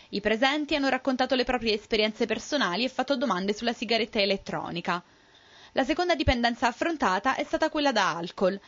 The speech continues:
Si comincia a bere in età sempre più precoce e non è facile smettere, soprattutto quando subentrano stati di depressione e malinconia. Agli anziani presenti è stato mostrato come la pubblicità tenti di agganciare all'amo le persone più deboli,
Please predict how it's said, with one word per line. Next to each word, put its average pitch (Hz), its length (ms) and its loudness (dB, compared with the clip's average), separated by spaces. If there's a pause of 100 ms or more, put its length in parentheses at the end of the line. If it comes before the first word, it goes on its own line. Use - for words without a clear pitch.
(220)
Si - 140 -6
comincia 285 380 2
a 294 60 2
bere 311 220 2
in 233 100 0
età 226 220 0
sempre 226 320 0
più 220 200 -4
precoce 190 600 2
e 247 80 0
non 277 120 4
è 277 60 2
facile 240 380 0
smettere, 185 540 -2
soprattutto 254 480 -2
quando 196 240 0
subentrano 214 540 -2
stati 233 280 -2
di 196 120 -4
depressione 247 640 0
e 214 40 -2
malinconia. 185 800 -2 (200)
Agli 220 200 2
anziani 254 460 0
presenti 220 600 0
è - 120 -2
stato 302 240 0
mostrato 302 420 0
come 233 200 0
la 226 100 2
pubblicità 277 760 -2
tenti 240 300 -2
di 220 80 0
agganciare 240 540 0
all'amo 285 260 2
le 226 120 2
persone 202 420 -2
più 202 240 -4
deboli, 170 520 -2